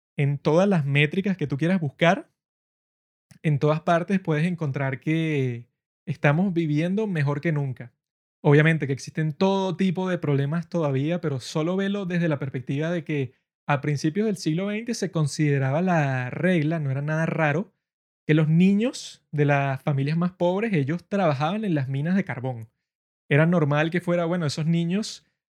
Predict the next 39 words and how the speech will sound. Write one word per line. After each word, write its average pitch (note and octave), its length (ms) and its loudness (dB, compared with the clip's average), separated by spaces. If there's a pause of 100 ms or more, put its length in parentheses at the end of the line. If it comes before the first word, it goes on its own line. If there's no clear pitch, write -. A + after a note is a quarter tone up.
(160)
no C#3 140 2
sé C#3+ 140 2
para D#3 240 0
qué C#3+ 100 0
van C#3 140 -2
a - 20 -4
estar D3+ 480 -2
en D3+ 140 -2
el C3+ 140 -2
colegio D3+ 520 0
ni C#3 140 -2
nada C3+ 260 -4
así, F#3 240 0
porque D#3 200 0
ellos C3+ 100 -2
tienen E3+ 240 -2
que F#3+ 80 -2
empezar D3+ 340 0
a F3 60 -2
ganar D3 260 -2
dinero F3 280 0
ya. C3+ 360 -2 (1400)
Y D3+ 500 2
antes D#3 340 2
de G3+ 200 4
eso, A3 160 -2
en A#3 80 -2
el G3+ 80 -2
resto D#3 380 0
de G3 60 -4
la F3+ 60 0
historia, E3+ 380 -2
si D#3+ 140 -2
tus C3+ 140 -6
padres, D3 440 -2
por D#3 180 -8
ejemplo, D3 300 -4
eran C#3+ 160 -6
granjeros, D3+ 680 -2